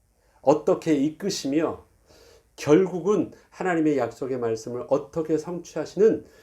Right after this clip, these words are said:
더 큰 것을 볼 수 있는 우리에게 영의 눈이 열려져야 된다는 것입니다. 두려워하지 않아도 된대요. 망할까 봐 걱정하지 않아도 된대요.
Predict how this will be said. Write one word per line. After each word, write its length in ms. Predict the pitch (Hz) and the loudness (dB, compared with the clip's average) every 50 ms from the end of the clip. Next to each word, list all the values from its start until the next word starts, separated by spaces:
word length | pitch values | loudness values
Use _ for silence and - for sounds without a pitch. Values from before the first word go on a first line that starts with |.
| _ _ _ _ | _ _ _ _
더 280 | - - 170 214 214 - | 4 6 6 6 6 4
큰 260 | - 226 262 247 240 | 2 2 2 6 6
것을 360 | 226 202 - 190 180 180 165 | 4 4 4 2 -2 -2 0
볼 160 | - 139 131 | -2 -4 -4
수 180 | 127 - - 135 | -4 -8 -8 -6
있는 400 | 123 117 143 196 202 143 110 - - - - - _ _ | -4 0 2 2 2 2 0 -6 -16 -20 -20 -20 _ _
우리에게 460 | - 113 113 113 107 101 107 110 107 | -6 -4 -4 -2 -2 -2 -2 -2 -2
영의 300 | 127 156 101 110 117 113 | -2 -2 -2 -2 -4 -4
눈이 420 | 107 101 104 139 185 160 - - _ _ _ _ _ _ _ _ _ | -4 -4 -2 0 0 -2 -2 -4 _ _ _ _ _ _ _ _ _
열려져야 520 | 101 95 98 98 101 98 98 - 101 95 95 | -14 -12 -10 -10 -12 -12 -14 -14 -16 -16 -16
된다는 360 | 95 92 95 95 95 98 104 | -16 -16 -16 -16 -16 -16 -16
것입니다. 520 | 107 - 95 - _ - - - _ _ _ _ _ _ _ _ _ _ _ _ _ _ _ _ _ _ _ _ | -18 -20 -20 -20 _ -20 -20 -20 _ _ _ _ _ _ _ _ _ _ _ _ _ _ _ _ _ _ _ _
두려워하지 520 | - - 110 127 131 127 120 113 - 135 | -10 -2 -2 0 0 0 -2 -4 -4 -6
않아도 360 | 113 104 101 101 101 107 113 | -6 -6 -6 -8 -8 -10 -12
된대요. 640 | - - 90 92 92 92 95 95 98 - 110 - - _ _ _ _ _ _ _ _ _ _ _ _ _ _ _ _ _ _ _ _ _ _ _ _ _ | -14 -14 -14 -14 -14 -14 -14 -14 -14 -16 -18 -20 -20 _ _ _ _ _ _ _ _ _ _ _ _ _ _ _ _ _ _ _ _ _ _ _ _ _
망할까 480 | 107 101 110 127 135 120 - 120 110 | -4 -2 -2 -2 -2 -2 -2 -2 -2
봐 120 | 113 113 107 | -2 -4 -4
걱정하지 580 | - 107 - - - 151 127 127 123 - - | -6 -10 -10 -6 -6 -6 -6 -6 -10 -8 -8
않아도 340 | 117 104 104 104 101 110 110 | -8 -8 -8 -10 -12 -12 -14
된대요. 640 | - 95 92 95 95 - - - - - - _ | -14 -12 -14 -14 -14 -16 -16 -18 -18 -20 -20 _